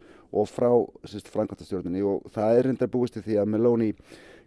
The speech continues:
mæti á næsta leiðtogafundi E S B hérna í Brussel í október og, og fari fram á að, að herskip eða,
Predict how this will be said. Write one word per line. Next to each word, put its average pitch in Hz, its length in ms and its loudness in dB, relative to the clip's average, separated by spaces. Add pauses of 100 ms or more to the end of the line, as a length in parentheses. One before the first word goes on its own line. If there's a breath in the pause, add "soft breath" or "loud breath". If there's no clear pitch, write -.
mæti 123 540 2
á 113 80 4
næsta 113 300 -2
leiðtogafundi 107 680 -2
E 104 60 0
S 101 80 -6
B 104 240 -4
hérna 98 320 -6
í 98 60 -8
Brussel 101 340 -8
í 90 80 -2
október 92 380 -6
og, 76 140 -4
og 95 80 -6
fari 107 200 -2
fram 117 320 -2
á 101 40 -2 (200)
að, - 100 -6
að 87 200 -8
herskip 117 480 -8
eða, 90 220 0